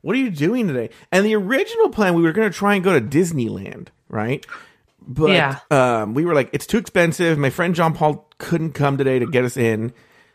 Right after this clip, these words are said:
Speaker 1: So, like, eh, we, we couldn't figure out what to do. We literally couldn't figure out what to do. And I don't know h-, who came up with the idea of Knott's Berry Farm.
Speaker 2: You did.
Speaker 1: Oh, okay.
Speaker 2: I legit thought we weren't gonna do anything, 'cause I
Speaker 1: Okay.
Speaker 2: think when we first,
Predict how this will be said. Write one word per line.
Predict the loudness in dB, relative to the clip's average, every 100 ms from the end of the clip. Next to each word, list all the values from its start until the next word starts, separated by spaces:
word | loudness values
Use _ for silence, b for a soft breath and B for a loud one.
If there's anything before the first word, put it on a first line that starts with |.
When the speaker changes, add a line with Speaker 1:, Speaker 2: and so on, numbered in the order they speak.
| _
Speaker 1:
So, | -4
like, | -4 -2
eh, | 0 2
we, | 2 2 2
we | 0 -4
couldn't | 0 0 0
figure | -6 -6
out | -6 -4
what | -4 -4 -4
to | -6
do. | -2 -2 -4 -8 -20 b b b
We | -2 0
literally | 2 0 -2
couldn't | -2 -2
figure | 0
out | -2
what |
to | -2
do. | -4
And | -4
I | -2
don't | -2 0
know | 0 -2
h-, | -6 _ _ _ _ _ _
who | -2
came | -2 0 0
up | 0
with | 0
the |
idea | 0 0
of | 0
Knott's | 0 -2
Berry | -4 -4
Farm. | -8 -14 -16 -20 _ _ _ _ _
Speaker 2:
You | -2 0
did. | 2 2 0 -4 -4
Speaker 1:
Oh, | 0 2
okay. | 0 -2 0
Speaker 2:
I | 0 2
legit | 2 0 0 -2 0
thought | 2 2
we | 2
weren't | 2 0
gonna | -2 -2
do | -2
anything, | -2 -2 -4 -8
'cause | -4 -2
I | 0
Speaker 1:
Okay. | 0
Speaker 2:
think | 0 -2
when | -2 0
we | -2 -4
first, | 0 0 -2 -10 -16